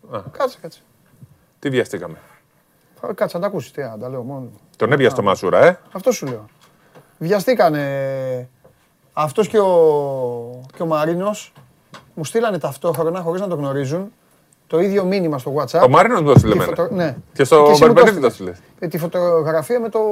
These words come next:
Speaker 2: με το πινακάκι. Δεν ήξεραν οι δύστιχοι, Γιωργάρα μου,
Speaker 1: Ότι Μίντιλαντ.
Speaker 2: τι σκυλογκαντέμις είσαι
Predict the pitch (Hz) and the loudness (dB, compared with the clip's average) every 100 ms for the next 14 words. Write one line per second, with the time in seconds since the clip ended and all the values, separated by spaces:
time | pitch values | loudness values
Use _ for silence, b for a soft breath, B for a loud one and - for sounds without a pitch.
0 | 208 202 202 190 196 190 208 208 208 143 | -4 -8 -12 -12 -12 -10 -8 -6 -6 -6
1 | 104 _ _ _ 277 247 214 202 180 170 | -12 _ _ _ 2 4 6 4 2 2
2 | 151 180 - 156 151 160 143 175 170 160 | 0 -2 -4 -8 -2 0 2 4 4 2
3 | 156 135 - 127 127 127 139 123 117 104 | -2 -6 -2 0 2 2 2 4 4 2
4 | 208 156 202 190 180 170 190 165 202 196 | -2 -2 0 0 2 2 0 -2 0 -2
5 | 190 170 156 | 2 2 0